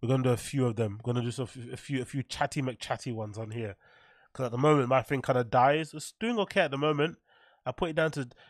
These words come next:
by the way, let me know what this, what the image looks like, 'cause I, I put the settings down to twenty F P S. I don't know if it's helping, but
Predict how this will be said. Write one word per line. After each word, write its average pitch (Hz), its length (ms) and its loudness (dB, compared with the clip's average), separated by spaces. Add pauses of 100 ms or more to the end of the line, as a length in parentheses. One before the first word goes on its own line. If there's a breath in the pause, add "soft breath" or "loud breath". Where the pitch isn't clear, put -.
(120)
by 180 100 10
the 214 60 6
way, 190 280 8
let 190 160 6
me 240 60 4
know 233 100 10
what 202 120 4
this, 156 160 2
what 160 180 2
the 180 140 -2
image 165 240 6
looks 135 180 0
like, 123 200 4
'cause 135 140 -4
I, 139 200 4
I 143 100 4
put 175 260 2
the 165 260 6
settings 156 460 2
down 131 240 8
to 127 140 0
twenty 156 460 2
F 147 180 -2
P 143 140 0
S. - 300 -2 (520)
I 127 60 -2
don't 156 100 4
know 160 60 8
if 151 80 -2
it's 135 120 -4
helping, 156 380 4
but 123 240 2